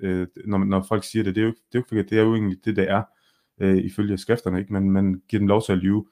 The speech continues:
Og så kan man så sige, jamen, dengang var tiden jo anderledes, og der var krig og ting og sager, og, og der var det måske anderledes. Øh, og det er også derfor, jeg ikke gider dvæle i, øh, hvad kan man sige, teologien eller i, i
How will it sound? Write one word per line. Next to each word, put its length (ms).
Og 60
så 80
kan 80
man 60
så 80
sige, 280
jamen, 460
dengang 380
var 80
tiden 260
jo 100
anderledes, 480
og 80
der 60
var 160
krig 360
og 60
ting 280
og 60
sager, 320
og, 340
og 280
der 60
var 100
det 80
måske 280
anderledes. 400
Øh, 160
og 100
det 60
er 40
også 180
derfor, 160
jeg 80
ikke 180
gider 240
dvæle 320
i, 200
øh, 140
hvad 500
kan 80
man 40
sige, 200
teologien 580
eller 160
i, 100
i 200